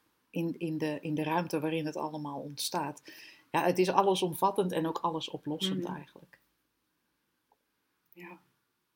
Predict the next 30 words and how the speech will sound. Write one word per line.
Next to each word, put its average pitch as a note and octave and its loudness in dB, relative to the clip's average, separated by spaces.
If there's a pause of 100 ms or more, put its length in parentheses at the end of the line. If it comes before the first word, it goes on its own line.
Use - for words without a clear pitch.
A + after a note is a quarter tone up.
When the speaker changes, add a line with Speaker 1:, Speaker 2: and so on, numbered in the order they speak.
(440)
Speaker 2:
Ja, A3+ 6
en A3+ 4
wat, A3 0
waar, G#3+ -2
waar, A3 -6
waar G#3 -6
dit A3+ -2
me G#3 -2
aan G3 -4
doet F3+ -6
denken, A3 0
het D3+ -10
is D#3+ -6
een, C#3+ -8
een C#3+ -20
totaal D3 -6
zijspoor C#3 -8
ten D3 -6
opzichte D#3 -10
van C#3+ -6
het D3 -12
thema D#3+ -2
waar D3+ -2
we D3 -4
mee D3+ -4
Speaker 1:
<laughs> - -14
Speaker 2:
begonnen A3 0
zijn, D#3+ -10 (920)
is - -2
dat F#3+ -2